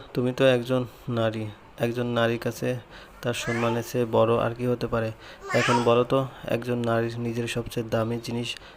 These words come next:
তার সম্মান নিয়ে কি মিথ্যা বলতে পারে? বিশ্বাস করো, আমি নিজের জন্য কিছু চাই না, শুধু আমার। জানি আমি, আর বলতে হবে না। এইবার দাও, আমি দেখতে চাই।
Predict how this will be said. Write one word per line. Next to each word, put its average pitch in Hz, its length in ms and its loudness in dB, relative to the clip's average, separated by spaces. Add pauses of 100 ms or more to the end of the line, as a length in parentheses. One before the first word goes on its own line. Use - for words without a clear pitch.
(120)
তার 123 120 2
সম্মান 117 420 -2
নিয়ে 117 280 -2 (100)
কি 120 100 -4
মিথ্যা 117 360 -4
বলতে 117 240 0
পারে? 131 180 0 (760)
বিশ্বাস 127 380 0
করো, 135 340 2
আমি 120 240 0
নিজের 117 360 0
জন্য 120 280 -2
কিছু 120 260 -6
চাই 110 240 2
না, 110 160 -4 (100)
শুধু 123 260 -2 (180)
আমার। 113 320 0 (3250)
জানি 120 280 4
আমি, 110 180 -2 (360)
আর 123 180 2
বলতে 120 320 0
হবে 113 200 0
না। 110 160 -6 (200)
এইবার 120 440 2
দাও, 117 240 0 (100)
আমি 117 380 -4
দেখতে 117 320 -6
চাই। 117 160 -4